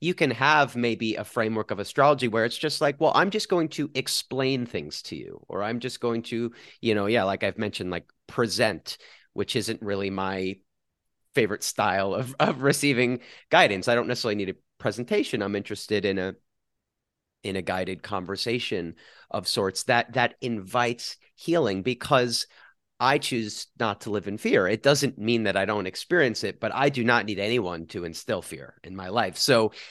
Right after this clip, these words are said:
if that's the framework that someone is coming from, you know, and there's not necessarily an openness to, to, um,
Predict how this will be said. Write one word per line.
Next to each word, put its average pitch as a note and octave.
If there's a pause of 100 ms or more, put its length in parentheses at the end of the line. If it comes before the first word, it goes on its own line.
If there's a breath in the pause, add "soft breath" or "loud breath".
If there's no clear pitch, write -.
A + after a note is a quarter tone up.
(120)
if A#2
that's C#3
the C3+
framework B2+
that A2
someone A2
is -
coming E3
from, G2 (600)
you A2+
know, G#2
and A#2
there's A2+
not B2
necessarily A2
an G2+
openness G#2
to, F#2+ (1900)
to, G#2+
um, F#2